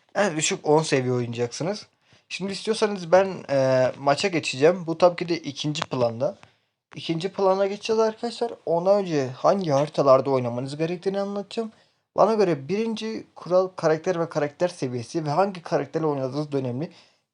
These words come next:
Güçlü ve güzel bir karakter olması gerekiyor. Yani öyle. Şimdi istiyorsanız diğer kurala geçelim. Arkadaşlar şu an birçoğunuzun yaptığı hata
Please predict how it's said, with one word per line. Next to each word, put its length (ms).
Güçlü 280
ve 80
güzel 340
bir 60
karakter 400
olması 380
gerekiyor. 460
Yani 380
öyle. 440
Şimdi 240
istiyorsanız 560
diğer 320
kurala 300
geçelim. 380
Arkadaşlar 340
şu 160
an 240
birçoğunuzun 760
yaptığı 500
hata 540